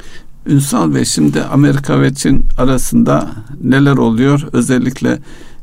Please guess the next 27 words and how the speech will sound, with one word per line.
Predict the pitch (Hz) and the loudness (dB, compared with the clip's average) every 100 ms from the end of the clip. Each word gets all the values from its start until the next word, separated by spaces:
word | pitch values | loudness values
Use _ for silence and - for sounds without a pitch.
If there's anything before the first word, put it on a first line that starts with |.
| - | -4
e, | 117 117 117 113 | 0 2 2 0
beni | 60 123 131 | 0 2 4
mutlu | 127 135 - | 2 0 -2
eden | - 58 60 60 | -2 0 0 0
bir | 58 - | 0 -2
şey | - 58 | -2 0
oldu. | - 107 110 - 143 | 0 0 -2 -2 0
Uygur | - 131 120 123 | 2 0 0 -2
Türkleri | - 139 - 113 117 | -4 -6 -2 0 0
ile | - 57 | 0 -2
ilgili | 57 139 80 - | -2 -2 -2 -2
bir | - | -2
yasa | - 120 - 131 | -2 -2 -2 -4
geçti. | 120 95 - - 101 - - - - - | -2 -6 -8 -10 -12 -14 -16 -14 -16 -16
Zulme | - 131 127 113 | -4 -2 0 0
uğrayan | 113 104 107 107 104 - - - | -2 -2 -2 -4 -4 -8 -14 -14
kardeşlerimizle | - 107 101 104 - - 101 101 95 - 98 | -6 -6 -4 -6 -6 -6 -4 -4 -4 -6 -6
ilgili | 90 - 120 | -6 -6 -4
Amerika'nın, | 117 107 101 - 107 104 - | -2 -2 -4 -6 -6 -6 -6
e, | - - - - - - - | -8 -6 -4 -2 -2 -2 -2
e, | - 55 57 52 - - - - - - - - - - - | -2 -4 -6 -8 -8 -10 -10 -2 4 4 6 4 4 4 2
parlamentosunda | - 110 110 101 104 104 113 - 120 104 | 0 0 0 0 -2 -4 -4 -2 0 2
böyle | 113 113 107 | 2 4 2
bir | 104 | -2
karar | - 120 113 107 | -2 0 2 0
geçmesi | 107 107 - 110 98 - 110 | 0 -2 -2 -4 -4 -4 0
ve | 110 107 | 0 0